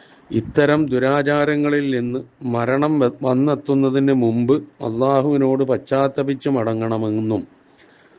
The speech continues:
അതല്ലെങ്കിൽ അള്ളാഹുവിൻ്റെ ശിക്ഷ അവരിൽ അനിവാര്യമായി തീരുമെന്ന മുന്നറിയിപ്പാണ് ഈ ഹദീസിൽ ഗൗരവമായി നാം മനസ്സിലാക്കേണ്ട കാര്യം.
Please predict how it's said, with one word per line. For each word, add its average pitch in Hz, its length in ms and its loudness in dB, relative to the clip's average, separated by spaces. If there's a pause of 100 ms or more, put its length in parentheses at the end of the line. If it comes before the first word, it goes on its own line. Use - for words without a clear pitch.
(120)
അതല്ലെങ്കിൽ 135 680 2 (180)
അള്ളാഹുവിൻ്റെ 139 720 2
ശിക്ഷ 127 360 -4 (220)
അവരിൽ 127 400 2
അനിവാര്യമായി 135 1000 0
തീരുമെന്ന 127 600 -2 (220)
മുന്നറിയിപ്പാണ് 127 1040 0 (540)
ഈ 117 180 2
ഹദീസിൽ 123 640 0 (280)
ഗൗരവമായി 123 800 0
നാം 120 240 -4
മനസ്സിലാക്കേണ്ട 113 720 -4
കാര്യം. 95 360 -4